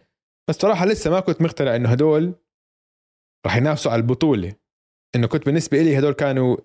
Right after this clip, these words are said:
آه، ليفل تحت ميامي والبوكس. كنت دائمًا أحط الميامي والبوكس فوقيهم،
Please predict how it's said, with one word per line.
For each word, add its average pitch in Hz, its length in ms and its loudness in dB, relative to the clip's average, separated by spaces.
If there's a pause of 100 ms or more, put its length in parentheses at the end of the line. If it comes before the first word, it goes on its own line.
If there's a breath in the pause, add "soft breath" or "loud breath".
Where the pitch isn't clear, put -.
(100)
آه، 113 440 0 (520)
ليفل 156 340 0
تحت 127 380 -4
ميامي 139 540 0 (180)
والبوكس. 117 840 0
كنت 156 200 -2
دائمًا 156 200 0
أحط 139 260 -4
الميامي 135 360 0
والبوكس 127 360 0
فوقيهم، 101 420 -2